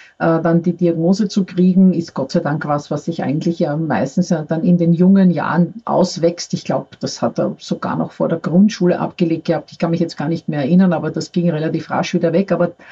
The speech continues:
trotzdem hat dieses Nachforschen dann auch diesen Weg, ähm, zur, zur A-D-H-S-Diagnose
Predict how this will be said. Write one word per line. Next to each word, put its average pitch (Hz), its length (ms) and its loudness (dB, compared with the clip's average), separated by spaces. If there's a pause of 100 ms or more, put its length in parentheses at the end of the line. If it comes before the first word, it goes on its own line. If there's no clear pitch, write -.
(220)
trotzdem 202 420 4
hat 185 140 4 (420)
dieses 202 300 4
Nachforschen 190 760 2
dann 175 200 0
auch 175 180 -2
diesen 170 400 0
Weg, 160 320 -2
ähm, 165 540 0
zur, 170 340 2
zur 165 240 -2
A-D-H-S-Diagnose 175 1300 0